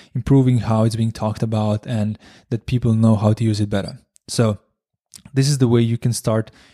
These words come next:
using the user language together with the business language to explain the benefits for the user, but also to, to the business, so that people in the company can buy into the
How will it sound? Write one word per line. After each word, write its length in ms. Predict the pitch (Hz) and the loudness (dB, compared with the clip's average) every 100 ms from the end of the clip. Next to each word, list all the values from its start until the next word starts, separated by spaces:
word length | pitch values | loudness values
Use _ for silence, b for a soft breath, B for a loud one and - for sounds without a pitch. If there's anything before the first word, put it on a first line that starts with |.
| b | b
using 300 | 120 110 107 | -6 -4 -4
the 280 | 104 101 - - | -4 -6 -10 -2
user 240 | 170 208 | 2 2
language 440 | 147 107 107 104 - | 2 2 0 -2 -2
together 260 | 120 113 | -2 -2
with 140 | 110 107 | -2 -4
the 60 | |
business 380 | 113 147 156 135 | 0 2 2 2
language 420 | 107 104 101 - - b b b | -2 0 -2 -4 -18 b b b
to 60 | - | -6
explain 460 | 113 - 120 117 117 | -6 -2 0 2 2
the 80 | |
benefits 360 | 110 110 107 110 | 0 -2 -2 -6
for 160 | - 190 | -2 0
the 80 | |
user, 440 | 151 123 113 113 107 b b b | 2 2 2 -2 -4 b b b
but 100 | 131 | 0
also 220 | 156 165 | 2 0
to, 680 | - - 135 131 131 131 131 | -2 0 4 4 4 2 -2
to 260 | - 131 | -2 -2
the 100 | 123 | 0
business, 420 | 117 170 135 101 | 2 2 2 -2
so 300 | - - 120 | -4 -6 -2
that 160 | 113 113 | 0 0
people 280 | - 139 127 | -2 -2 0
in 160 | 139 | 0
the 80 | 143 | -2
company 500 | - 127 120 117 113 | -2 -4 -2 -2 -2
can 320 | 113 113 107 - b b | -4 -6 -8 -10 b b
buy 260 | 117 113 113 | -6 -4 -2
into 320 | 110 110 - | -2 -4 -6
the 400 | 113 110 104 104 | -4 0 0 -2